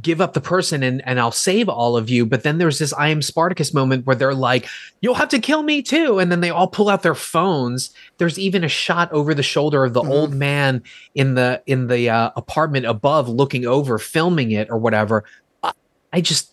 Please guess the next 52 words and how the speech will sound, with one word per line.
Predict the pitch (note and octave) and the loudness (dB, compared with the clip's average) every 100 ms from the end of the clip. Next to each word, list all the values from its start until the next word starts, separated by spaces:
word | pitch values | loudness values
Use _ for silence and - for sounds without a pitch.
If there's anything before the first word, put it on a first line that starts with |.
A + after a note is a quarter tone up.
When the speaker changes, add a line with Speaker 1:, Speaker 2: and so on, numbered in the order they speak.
| - | -10
Speaker 1:
rolled | B2+ A#2+ A2 | 0 2 2
Speaker 2:
Yeah, | - | 2
Speaker 1:
my | G2+ G2+ | -2 -4
Speaker 2:
I | F#2 G3+ A#3+ | -4 0 0
Speaker 1:
eyes. | A#3 | 2
Speaker 2:
know | A#3+ | 0
Speaker 1:
I | |
was | B2+ - | 0 -2
Speaker 2:
the | |
Speaker 1:
like, | G#2 G2 | -8 -8
"Good | - A#2 - | -2 -2 -2
God." | - E2 D#2+ | -10 -6 -2
Speaker 2:
And | A3 | 0
I, | G#3 G#3 G3 | 0 0 0
yeah, | E3 C3 | 0 0
and | F3 | 0
that's | F#3 F3+ | 0 0
what | E3+ D3+ | 0 0
I | C3+ | 0
did | B2 A2+ | -4 -8
too. | A#2+ | -8
I | |
know | C3 E3+ | 0 2
the | F3 | 2
whole | C#3 E3+ | 2 0
point | - E3+ E3+ | 2 0 0
was | C#3 | -2
supposed | - D#3+ - | 2 2 2
to | C#3+ | 0
be | D3+ C#3+ | 2 2
they | C3+ | 0
finally | B2+ D3 D3+ | 0 0 2
felt | C#3+ D3+ | 2 0
empowered | C#3+ C3 C#3+ | 0 0 0
by | C3 | -2
'cause | B2 D3+ D3+ | -2 0 0
of | D3+ | 0
him, | D3+ D#3+ | -2 -2
and | D3 | -2
this | C#3+ D#3 | -2 0
moment | D#3 D#3+ D3+ | 0 0 -2
only | C#3+ C#3 | -4 -6
happened | C#3+ C#3 D#3+ C#3+ | -4 -2 -2 -4
'cause | C3 | -6
he | A#2+ | -8
fought | A#2+ - B2 - | -10 -8 -8 -8
back | - B2 C3+ C3+ | -6 -4 -4 -4
and, | B2 | -10
like, | A2 | -10
embarrassed | A2 G#2+ A#2 A#2+ A2 - | -10 -6 -4 -2 -2 -4
his | G#2+ | -4
son, | - C3+ C#3 C3+ | 0 0 0 -4